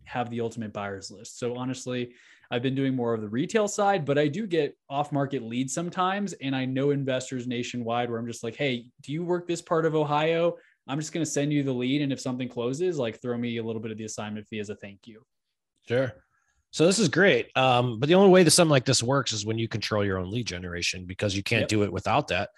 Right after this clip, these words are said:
Speaker 2: So let's get into that.
Speaker 1: For
Speaker 2: Um,
Speaker 1: sure.
Speaker 2: what are you doing? And, uh, everyone's always, this is what I never understood is wh-, wholesalers, investors, rehabbers never have a listing problem, but then real estate agents do, like, despite market conditions. And I always just said, like,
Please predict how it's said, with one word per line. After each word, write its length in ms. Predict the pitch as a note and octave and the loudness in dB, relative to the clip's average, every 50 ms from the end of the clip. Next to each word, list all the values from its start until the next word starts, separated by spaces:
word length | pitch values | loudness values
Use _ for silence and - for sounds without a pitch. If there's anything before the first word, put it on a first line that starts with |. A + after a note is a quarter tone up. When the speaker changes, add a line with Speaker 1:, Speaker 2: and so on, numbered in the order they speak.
| - _ _ _ _ | -20 _ _ _ _
Speaker 2:
So 120 | - B2+ | 2 2
let's 100 | B2+ - | 4 6
get 100 | - D#3 | 8 8
into 160 | D#3+ D#3 C#3+ A2 | 8 8 8 6
that. 340 | G#2+ C3+ D3+ A2 D#2+ - - _ _ - | 4 4 4 2 2 -2 -6 _ _ -4
Speaker 1:
For 60 | - | 0
Speaker 2:
Um, 320 | A2+ A2 G#2+ G#2+ G#2 G#2 G2+ | 0 2 2 2 0 0 -2
Speaker 1:
sure. 180 | - G#3+ - - _ _ _ _ _ _ _ _ _ - - | -4 -6 -8 -12 _ _ _ _ _ _ _ _ _ -12 -8
Speaker 2:
what 220 | - A#2 D3+ E3 | 2 4 6 8
are 40 | G3 | 8
you 180 | G#3+ G3+ F3+ D3+ | 10 10 8 8
doing? 460 | A2+ C#3+ D#3 F#3 G#3 F#3 C#3+ C3 B2+ A#2 | 8 8 8 10 10 10 8 6 4 2
And, 280 | A2 A2+ A#2+ B2 A#2+ | 0 -2 -2 -2 -4
uh, 320 | A#2 A2+ A2+ A2 A2 G#2+ - - | -4 -2 -2 -2 -2 -2 0 0
everyone's 360 | C#3 D#3+ E3+ A3 G#3 D#3+ D3+ | 0 2 4 2 2 4 2
always, 320 | D#3 D#3+ E3 D3+ A#2+ A2+ - _ | 2 2 2 0 -2 -4 -10 _
this 200 | B2 D#3 D#3+ - | -10 -10 -8 -8
is 80 | F3 D#3+ | -8 -6
what 100 | D#3 D3+ | -2 -2
I 80 | D3 C#3 | -2 0
never 320 | C#3 C3+ B2+ A#2 A#2+ A2+ | 0 -2 -4 -4 -4 -6
understood 500 | A#2 A2+ G#2+ G#2 - - - C3+ C3 A2+ G2+ | -6 -6 -6 -6 -6 -4 0 2 2 2 2
is 200 | G2+ G2 G2 - _ _ _ _ _ _ _ _ _ _ _ _ _ _ _ _ _ _ _ _ _ _ _ _ _ _ _ _ - | 0 -4 -6 -10 _ _ _ _ _ _ _ _ _ _ _ _ _ _ _ _ _ _ _ _ _ _ _ _ _ _ _ _ -16
wh-, 240 | - - - - - | -14 -14 -14 -10 -10
wholesalers, 800 | - - - E3+ G3 - - G3 F#3 F3+ F3 F3+ E3+ E3+ E3 C3 | -4 2 4 4 4 4 4 6 6 8 8 8 8 6 6 4
investors, 600 | B2+ A#2 A2 C#3 D#3 D#3 - - D3+ D3+ C3+ A2+ | 0 0 2 2 2 2 4 6 6 8 8 6
rehabbers 560 | A2+ C3 C#3+ C#3 C#3 C#3 C3+ B2+ C3+ C3 A#2 | 4 2 2 4 4 4 2 2 0 0 0
never 280 | A#2+ B2 B2+ A#2+ B2+ A#2+ | 0 -2 -2 -2 -2 -2
have 300 | A2+ B2 A#2 A#2 A2+ A2 | 0 0 0 0 0 0
a 200 | A2 G#2+ G2+ G2 | -2 -2 -2 -4
listing 380 | G2 A#2 A#2+ - - A2+ G#2 F#2+ | -4 -4 -4 -4 -2 -4 -4 -4
problem, 300 | - - G2 G2 F#2+ F#2 | -2 -2 0 0 0 -2
but 100 | G2 F#2+ | -2 -2
then 140 | - G2 G#2 | -2 -2 0
real 120 | B2 C3 | 0 0
estate 220 | B2+ - A#2+ A2+ A2 | 0 0 0 2 2
agents 340 | G#2 G2+ F#2+ F#2+ F2+ - | 2 0 0 -2 -4 -4
do, 240 | - G2+ G2+ F#2 E2 | 0 2 2 2 2
like, 180 | E2 E2+ F2 - | 0 -2 -4 -2
despite 440 | E2+ F2+ - - G2+ G2 F#2+ D#2+ - - | -2 -2 0 2 2 2 2 0 -2 -4
market 320 | G2+ G#2 G#2 - F#2+ - | -2 -2 -2 -2 -6 -8
conditions. 460 | - G2 F2 F2+ F2 - F2+ F2 E2+ | -8 -8 -6 -4 -4 -4 -4 -6 -2
And 80 | G2+ A2 | 0 2
I 80 | B2 C#3+ | 4 6
always 220 | D3 C3+ A2+ G2+ | 6 6 6 4
just 160 | G#2+ G2+ - | 2 2 2
said, 200 | - G#2+ G2 F#2 | 0 0 0 -2
like, 160 | G#2 F#2 - | -4 -6 -6